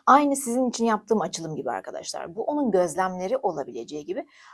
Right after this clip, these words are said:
e, aynı zamanda sa-, böyle bir sanıyor da olabilir. Yani içime doğuyor ki bence o böyle düşünüyor. Bence şu anda o böyle bir şey yaşıyor gibi gerçekle bağlantısı olmayan ama kendi çıkarımları da olabilir.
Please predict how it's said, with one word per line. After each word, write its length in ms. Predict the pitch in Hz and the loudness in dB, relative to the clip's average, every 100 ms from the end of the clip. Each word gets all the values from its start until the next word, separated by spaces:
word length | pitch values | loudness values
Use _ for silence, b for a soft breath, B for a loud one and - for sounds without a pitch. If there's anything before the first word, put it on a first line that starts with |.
| B | B
e, 80 | 339 | 4
aynı 260 | - 269 302 | 6 4 2
zamanda 220 | 302 311 | -4 -4
sa-, 400 | 302 - 240 202 | -4 2 2 2
böyle 160 | 247 | 0
bir 120 | 277 302 | 0 -4
sanıyor 500 | - - 196 226 160 | -4 2 4 4 2
da 60 | |
olabilir. 320 | 135 120 107 | 0 -4 -6
Yani 220 | 202 240 - | -4 -4 -6
içime 400 | - - 294 226 | -12 -10 -6 2
doğuyor 400 | 202 226 269 269 | 4 4 0 -6
ki 340 | - 156 160 _ _ _ 262 | -6 -6 -6 _ _ _ 4
bence 400 | 262 214 185 214 | 4 4 2 6
o 200 | 202 160 | 6 6
böyle 280 | 160 143 | -2 -6
düşünüyor. 460 | - - 190 208 214 _ _ - | -12 -16 -16 -20 -20 _ _ 2
Bence 340 | 247 240 233 | 2 4 -2
şu 160 | 233 240 | -2 -2
anda 240 | 196 185 | -2 -2
o 240 | - 220 180 | 4 4 4
böyle 220 | 185 165 | 0 -2
bir 60 | |
şey 220 | 151 156 156 | -6 -6 -4
yaşıyor 360 | 165 - 160 | -4 -4 -6
gibi 360 | 147 165 208 - b b - | -4 0 0 0 b b 4
gerçekle 520 | 190 190 226 226 196 | 4 6 0 0 4
bağlantısı 520 | 180 180 180 185 220 | 6 6 2 -2 -4
olmayan 220 | 247 269 | -2 -2
ama 160 | 269 262 | -4 -4
kendi 320 | 240 214 220 | -2 -2 -4
çıkarımları 580 | - - 185 170 156 - | -8 -4 -4 -4 -10 -12
da 60 | |
olabilir. 400 | 117 98 - - | -14 -14 -16 -20